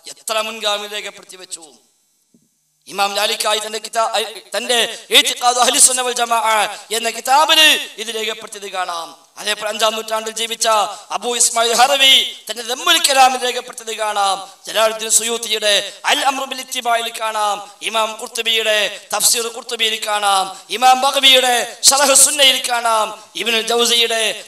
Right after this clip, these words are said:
തൽബീസ് ഇബ്ലീസിൽ കാണാം. ഇങ്ങനെ ഡസൻ കണക്കിന് കിതാബുകളിൽ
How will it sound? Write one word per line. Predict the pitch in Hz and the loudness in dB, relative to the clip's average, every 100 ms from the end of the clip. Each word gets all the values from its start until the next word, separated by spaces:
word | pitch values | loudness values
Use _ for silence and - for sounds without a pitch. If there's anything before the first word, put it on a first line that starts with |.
| - | -2
തൽബീസ് | 240 240 233 - | -2 -2 0 0
ഇബ്ലീസിൽ | 240 247 240 233 226 220 | 0 -2 0 -2 -2 -4
കാണാം. | 214 208 202 196 - - | 0 2 0 -2 -10 -8
ഇങ്ങനെ | 180 262 285 294 302 285 277 262 180 185 | -4 -2 2 6 6 6 2 -6 -6 0
ഡസൻ | 254 262 240 233 | 4 4 4 -2
കണക്കിന് | 233 233 220 | -6 -8 -8
കിതാബുകളിൽ | 220 - 220 214 214 214 208 202 | -10 -4 0 0 -2 -4 -6 -8